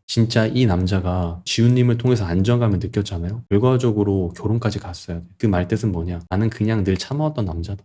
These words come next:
안정감을 그냥 못 느꼈으니까 나는 결국 바람을 핀 거다."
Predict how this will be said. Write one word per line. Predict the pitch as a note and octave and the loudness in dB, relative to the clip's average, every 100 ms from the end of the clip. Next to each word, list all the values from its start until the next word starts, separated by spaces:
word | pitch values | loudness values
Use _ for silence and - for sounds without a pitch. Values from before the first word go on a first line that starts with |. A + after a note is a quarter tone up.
| - | -6
안정감을 | F#2 G2+ A#2+ A#2+ A2 | -2 0 2 0 0
그냥 | F#2+ | 0
못 | F2 | 0
느꼈으니까 | G#2 B2 A2 - G2 F2 | 0 0 -2 -2 -4 -2
나는 | F2 F2 E2 F2 | -2 -4 -6 -8
결국 | G2 F2+ F2+ | -6 -6 -6
바람을 | - F2+ F#2 F2 | -4 -4 -4 -6
핀 | G2+ | -8
거다." | F#2+ | -8